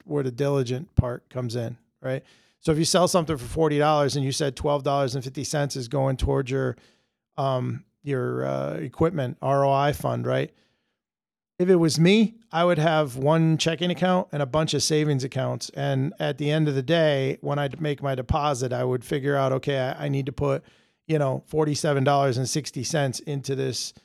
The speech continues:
R O I account," because that's what you've factored in.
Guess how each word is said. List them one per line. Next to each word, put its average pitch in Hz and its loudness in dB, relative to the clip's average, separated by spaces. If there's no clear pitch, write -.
R 143 2
O 139 0
I 139 2
account," 123 -4
because 127 -4
that's 131 -8
what 131 -8
you've 123 -12
factored 135 -4
in. 127 -6